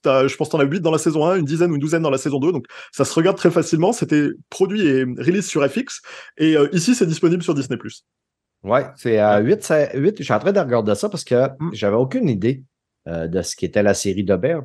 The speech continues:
Speaker 2: Puis, il y a
Speaker 1: Mm.
Speaker 2: huit sa-, huit épisodes pour la saison
Speaker 1: Ouais.
Speaker 2: un, dix épisodes pour la
Speaker 1: Ok,
Speaker 2: saison
Speaker 1: c'est ça,
Speaker 2: deux.
Speaker 1: c'est
Speaker 2: Puis,
Speaker 1: dix, ouais.
Speaker 2: puis là, attachez votre truc avec la broche, les
Speaker 1: Ah,
Speaker 2: amis, parce
Speaker 1: les
Speaker 2: que
Speaker 1: notes, euh, c'est quelque chose, hein. Ouais.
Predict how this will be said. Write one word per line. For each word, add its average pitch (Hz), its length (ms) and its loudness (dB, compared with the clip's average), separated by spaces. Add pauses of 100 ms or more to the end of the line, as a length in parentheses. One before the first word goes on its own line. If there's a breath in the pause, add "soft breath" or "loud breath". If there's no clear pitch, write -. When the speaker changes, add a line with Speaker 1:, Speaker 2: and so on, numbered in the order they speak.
Speaker 2:
Puis, 117 100 -6
il 131 220 2
y 113 60 2
a 107 60 2
Speaker 1:
Mm. - 60 -2
Speaker 2:
huit 247 140 0
sa-, 120 280 2
huit 190 220 -4
épisodes 147 440 -2
pour 107 80 -6
la 98 100 0
saison 98 460 0
Speaker 1:
Ouais. 98 80 -2
Speaker 2:
un, 120 100 -6 (400)
dix 160 300 0
épisodes 135 400 -2
pour 113 80 -4
la 101 120 2
Speaker 1:
Ok, 156 140 0
Speaker 2:
saison 165 140 2
Speaker 1:
c'est 98 80 2
ça, 151 120 0
Speaker 2:
deux. 143 40 2
Speaker 1:
c'est 139 120 2
Speaker 2:
Puis, 117 100 0
Speaker 1:
dix, - 100 -8
ouais. 113 80 -6 (560)
Speaker 2:
puis 117 80 -4
là, 170 80 2
attachez 175 320 0
votre 175 180 2
truc 170 240 -2
avec 113 240 2
la 101 140 2
broche, 120 300 -2
les 101 120 -4
Speaker 1:
Ah, 175 140 2
Speaker 2:
amis, 143 120 -2
parce 110 220 -6
Speaker 1:
les 156 120 2
Speaker 2:
que 175 40 2
Speaker 1:
notes, 165 220 2
euh, 131 160 4 (200)
c'est - 200 -4
quelque 147 180 -2
chose, 127 200 2
hein. - 140 -6
Ouais. 127 140 -4